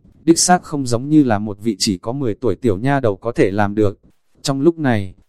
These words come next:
trăm dặm phức cũng dần dần khôi phục bình tĩnh,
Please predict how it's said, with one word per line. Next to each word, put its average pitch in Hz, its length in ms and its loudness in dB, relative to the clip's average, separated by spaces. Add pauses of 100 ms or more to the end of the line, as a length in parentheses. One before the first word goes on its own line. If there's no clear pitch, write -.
trăm 139 220 0
dặm 120 180 -4
phức - 260 -8
cũng 147 140 -10
dần 107 220 -2
dần 101 220 -2
khôi 147 220 -2
phục 107 240 -8
bình 107 200 0
tĩnh, 139 320 -4